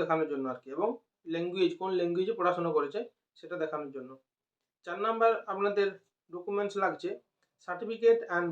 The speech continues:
mark sheet confirming passing of madhyamik or its equivalent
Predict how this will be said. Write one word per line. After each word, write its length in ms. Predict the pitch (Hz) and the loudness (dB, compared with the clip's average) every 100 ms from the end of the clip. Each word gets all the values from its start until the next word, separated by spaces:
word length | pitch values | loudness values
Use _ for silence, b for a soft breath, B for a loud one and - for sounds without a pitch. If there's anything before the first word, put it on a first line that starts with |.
| 165 | 4
mark 140 | 175 - | 4 4
sheet 200 | 240 175 - _ _ _ | 0 0 -2 _ _ _
confirming 560 | 175 185 214 220 185 175 - _ _ _ _ 185 | -8 2 4 4 2 -4 -6 _ _ _ _ -4
passing 380 | 190 - 240 240 180 | -4 0 0 2 0
of 60 | 175 175 | 2 2
madhyamik 440 | 170 220 220 233 - _ _ _ | 2 2 4 2 0 _ _ _
or 220 | 160 165 160 165 175 | -4 -2 -2 -6 -6
its 140 | 175 - 196 | -8 -8 -14
equivalent 440 | 175 220 202 202 | -6 2 4 4